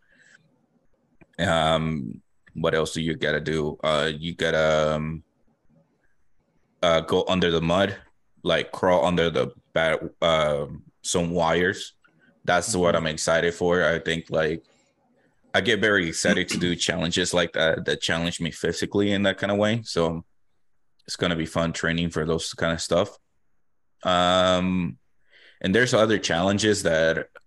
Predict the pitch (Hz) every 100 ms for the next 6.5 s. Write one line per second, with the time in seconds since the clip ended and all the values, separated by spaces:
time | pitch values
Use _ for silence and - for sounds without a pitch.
0 | - 87 85 85 104 117 - 92 92 113
1 | 101 92 87 110 98 82 87 107 120 131
2 | 135 135 - _ _ _ _ _ _ _
3 | _ 98 92 90 87 85 82 82 78 -
4 | _ - 90 90 - - _ _ - 92
5 | - 104 98 95 85 80 76 78 95 98
6 | 85 87 123 135 -